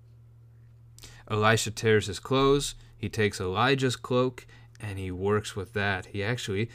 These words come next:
strikes the Jordan River. And it's almost a test on his part to see whether or not the thing he asked for of Elijah has come to pass. He strikes the Jordan River and says, "Where is Yahweh, the God of Elijah?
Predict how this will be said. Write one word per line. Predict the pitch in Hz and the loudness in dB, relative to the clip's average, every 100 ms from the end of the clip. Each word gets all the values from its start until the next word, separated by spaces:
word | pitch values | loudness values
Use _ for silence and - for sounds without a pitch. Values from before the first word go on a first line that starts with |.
| - - | -16 -18
strikes | - - 90 104 - | -10 -8 -4 -6 -4
the | - | -6
Jordan | 101 107 107 104 | -2 2 2 4
River. | 104 107 85 - - - - - - - - - - - - - - - - - - - - - | 2 0 -2 -10 -20 -20 -20 -20 -20 -20 -20 -20 -20 -20 -20 -20 -20 -20 -20 -20 -20 -20 -20 -10
And | 113 | -4
it's | 110 123 | -4 0
almost | 135 139 - | 0 0 -2
a | |
test | 104 - 101 95 - - - - - | -6 -4 -4 -2 -6 -10 -20 -18 -8
on | 98 | -4
his | 104 110 | 0 -2
part | - 92 - | -2 -6 -4
to | 98 | -6
see | - 104 | -4 -2
whether | 98 95 101 | 0 0 0
or | 95 | 0
not | 95 95 | -2 -4
the | 101 | -6
thing | 95 104 101 | -4 -2 -2
he | 101 | -2
asked | 87 104 - | -2 -4 -4
for | - 117 135 - | -2 -2 -2 -6
of | 113 | -4
Elijah | 98 95 101 113 110 | -2 0 -2 0 -2
has | 104 | -2
come | - 110 | -2 -2
to | 104 | -4
pass. | - 98 85 - | -4 -4 -4 -8
He | |
strikes | - - 98 107 - | -8 -6 -4 -4 -4
the | 123 | -4
Jordan | 117 113 104 | 0 0 2
River | 101 98 | -2 -2
and | 95 95 | -4 -4
says, | 98 92 | -2 -2
"Where | 92 98 113 | -2 0 2
is | 127 | 2
Yahweh, | 110 98 95 98 | 2 0 -2 -2
the | 95 | -4
God | 92 92 | -4 -4
of | 92 | -4
Elijah? | 90 92 92 92 90 | -4 -4 -6 -6 -8